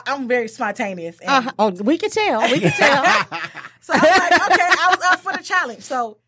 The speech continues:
Speaker 1: I had never painted anything in my life. So what I did was I just painted something I used to draw when I was a kid in ele-, in elementary school. Like, literally, it's coming back to me,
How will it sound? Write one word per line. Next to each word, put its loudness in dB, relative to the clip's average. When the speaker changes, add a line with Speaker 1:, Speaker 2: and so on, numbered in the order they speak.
Speaker 1:
I -4
had -4
never -6
painted -6
anything -6
in -2
my 0
life. -4
So -2
what 2
I 2
did 0
was -4
I -4
just -12
painted -4
something -4
I -4
used -6
to -8
draw 2
when -2
I 4
was -6
a -8
kid -4
in -8
ele-, -4
in -6
elementary -2
school. -8
Like, -6
literally, 2
it's -2
coming -2
back 2
to -4
me, -8